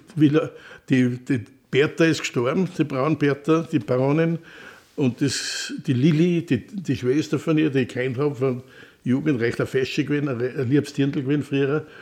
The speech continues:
Und, und die verkauft das, will eineinhalb Millionen, glaube ich, haben sie gesagt damals, und so geredet, war natürlich Illusion. Jetzt hab ich dann einmal den,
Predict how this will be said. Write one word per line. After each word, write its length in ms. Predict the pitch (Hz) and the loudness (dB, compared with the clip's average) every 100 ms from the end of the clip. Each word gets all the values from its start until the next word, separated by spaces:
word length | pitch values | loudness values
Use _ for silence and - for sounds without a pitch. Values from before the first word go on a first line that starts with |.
| - - _ _ - | -20 -20 _ _ -2
Und, 440 | 147 139 - - - - - _ _ _ _ _ _ _ | 2 2 0 -8 -20 -20 -20 _ _ _ _ _ _ _
und 200 | - 147 | -4 -2
die 60 | 147 | -2
verkauft 580 | 117 151 117 120 117 - | -2 -4 -4 -6 -4 0
das, 280 | 156 160 - - - - _ - | 2 0 -10 -20 -20 -20 _ -2
will 240 | 120 135 | 2 2
eineinhalb 420 | 110 131 117 123 | 2 0 0 0
Millionen, 460 | 135 117 107 123 131 | -2 -2 -2 -2 -2
glaube 260 | 131 131 | -2 -2
ich, 60 | 139 | 0
haben 140 | 131 | -2
sie 80 | 131 | -6
gesagt 360 | - 127 127 - | -8 -8 -6 -4
damals, 360 | 131 143 143 | -2 -2 -4
und 180 | - 117 | -8 -8
so 120 | - | -8
geredet, 440 | 123 131 123 127 - _ - - - | -10 -10 -14 -14 -20 _ -20 -20 -14
war 100 | 117 | -10
natürlich 360 | 107 110 110 | -8 -6 -6
Illusion. 640 | 110 117 110 - 113 143 143 - - - _ _ - | -4 -4 -4 -6 -4 -4 -4 -10 -20 -20 _ _ -20
Jetzt 140 | - - | -10 0
hab 100 | 127 | 2
ich 100 | 123 | 2
dann 160 | 123 | 0
einmal 200 | 123 123 | 0 0
den, 320 | 117 127 120 | 0 -2 -2